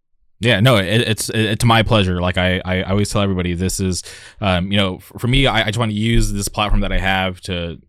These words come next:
spread awareness to, you know, bands that I, like, you know, truly enjoy and that I think people should be, um, in tune with. So, um, you know, it, like, it's, it's my pleasure to have you guys on. Uh, you know, yeah, like, I, I've had some big name guests on, but, like,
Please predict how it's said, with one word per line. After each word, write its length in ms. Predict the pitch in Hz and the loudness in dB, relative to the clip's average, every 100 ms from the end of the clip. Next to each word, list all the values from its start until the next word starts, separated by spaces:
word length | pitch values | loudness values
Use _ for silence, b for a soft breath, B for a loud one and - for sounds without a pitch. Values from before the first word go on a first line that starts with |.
| - | -10
spread 340 | - - 101 | -8 -4 -2
awareness 480 | 95 98 101 98 - | -2 -2 -2 -2 -4
to, 240 | - 90 85 | -6 -8 -6
you 120 | 98 | -8
know, 60 | 92 | -4
bands 280 | 104 107 | -2 -2
that 100 | 98 | -2
I, 220 | 90 98 92 92 | -4 -4 -6 -8
like, 220 | 82 90 87 98 | -8 -8 -10 -6
you 100 | 98 | -4
know, 40 | |
truly 380 | 92 139 127 113 | 0 2 2 0
enjoy 300 | 98 101 95 | -2 -2 -4
and 140 | 90 | -4
that 80 | 90 | -4
I 100 | 87 | -6
think 220 | - 95 | -6 -8
people 280 | - 104 95 | -8 -10 -10
should 240 | - 95 90 | -8 -8 -8
be, 300 | 90 85 82 B B - | -10 -10 -14 B B -12
um, 160 | 90 | -10
in 140 | 98 104 | -6 -6
tune 280 | - 104 87 | -4 -6 -6
with. 280 | 80 78 - | -8 -14 -16
So, 420 | - 85 80 80 | -12 -10 -10 -10
um, 240 | 80 82 85 | -8 -8 -6
you 100 | 85 | -8
know, 220 | 80 87 B B | -10 -12 B B
it, 240 | 104 107 104 | -2 -2 0
like, 200 | 98 95 | 0 0
it's, 260 | 107 101 | -2 -4
it's 100 | 101 | -2
my 140 | 107 107 | 0 2
pleasure 240 | 110 101 | 2 0
to 80 | 92 | 0
have 160 | 98 | -2
you 100 | 101 | -2
guys 260 | 101 101 98 | -2 0 0
on. 340 | 98 98 95 95 B B B | 0 0 -2 -6 B B B
Uh, 100 | 90 | -6
you 120 | 85 | -2
know, 200 | 92 90 | -2 -2
yeah, 160 | 101 104 | 0 2
like, 120 | 98 | 2
I, 120 | 101 | 0
I've 80 | 92 | 0
had 140 | 101 95 | -2 -2
some 80 | 95 | -4
big 140 | 95 | -2
name 120 | 98 | -2
guests 280 | 92 92 - | 0 -2 -2
on, 300 | 92 92 92 - B B | -2 -2 -4 -8 B B
but, 340 | - 92 87 82 | -4 -2 -4 -4
like, 180 | 90 | -6